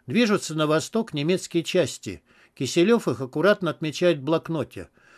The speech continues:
Кто-то из немцев в охранении играет на губной гармошке.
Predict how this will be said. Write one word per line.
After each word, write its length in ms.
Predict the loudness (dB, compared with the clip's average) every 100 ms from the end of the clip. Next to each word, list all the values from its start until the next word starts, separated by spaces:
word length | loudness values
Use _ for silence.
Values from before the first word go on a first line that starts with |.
| _
Кто-то 320 | 0 2 6
из 140 | 4 4
немцев 400 | 0 0 -4 -4
в 60 |
охранении 600 | 0 4 4 4 0 -2
играет 380 | 0 4 4 2
на 80 | -2
губной 320 | -4 0 -2
гармошке. 720 | 2 0 0 -4 -8 -14 -16